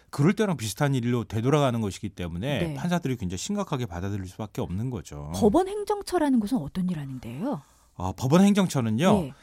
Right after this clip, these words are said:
Speaker 1: 쉽게 말씀드리면 우리 행정부의 총무처 같은 역할을 하는 곳이라고
Speaker 2: 네.
Speaker 1: 생각하시면 될 것 같아요.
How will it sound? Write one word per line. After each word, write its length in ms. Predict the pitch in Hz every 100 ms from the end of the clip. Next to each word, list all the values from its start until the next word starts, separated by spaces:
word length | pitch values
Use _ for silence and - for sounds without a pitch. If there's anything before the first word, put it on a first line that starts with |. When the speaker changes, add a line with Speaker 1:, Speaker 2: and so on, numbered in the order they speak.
| _
Speaker 1:
쉽게 260 | - - 233
말씀드리면 760 | 208 170 156 139 131 139 151
우리 480 | 120 117 139 139 135
행정부의 540 | - 240 233 220 156 156
총무처 420 | - 269 285 -
같은 260 | 165 - 120
역할을 320 | 95 - 98
하는 160 | 98 95
곳이라고 320 | 90 - 90
Speaker 2:
네. 60 | -
Speaker 1:
생각하시면 440 | 143 139 123 95
될 120 | 82
것 120 | - 82
같아요. 380 | - 78 73